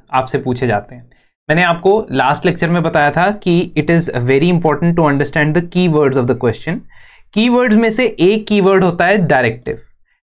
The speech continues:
डायरेक्टिव आपको बताता है कि आपके आंसर लिखने की अप्रोच क्या होनी चाहिए।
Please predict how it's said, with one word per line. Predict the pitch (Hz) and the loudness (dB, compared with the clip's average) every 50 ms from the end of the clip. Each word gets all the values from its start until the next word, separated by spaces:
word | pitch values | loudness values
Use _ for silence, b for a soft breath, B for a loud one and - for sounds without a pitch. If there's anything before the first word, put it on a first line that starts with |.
| _ - | _ -2
डायरेक्टिव | 135 156 165 175 170 175 - 233 226 220 | 0 0 0 0 -2 -2 -2 0 0 0
आपको | 208 208 - 214 | 0 0 -2 -2
बताता | 175 160 - 127 120 117 123 143 | 0 0 0 0 0 0 0 -2
है | 185 | -2
कि | 214 208 226 | 0 0 0
आपके | 196 147 143 143 - - 185 | 0 0 0 -2 -2 -2 -2
आंसर | - 143 135 135 131 123 - 170 160 | 0 0 -2 -2 -2 -2 -4 -2 0
लिखने | 151 123 120 123 - 147 131 | 0 -2 -2 -2 -4 -4 -4
की | 127 127 214 220 - - | -4 -4 -6 -6 -2 -2
अप्रोच | 151 151 - 175 160 175 180 180 180 | -2 0 0 2 2 2 2 0 -2
क्या | - 165 143 | -2 -2 -2
होनी | 123 117 120 117 107 107 | -2 -2 -4 -4 -4 -6
चाहिए। | 107 - 98 98 95 90 90 | -6 -8 -10 -10 -12 -16 -20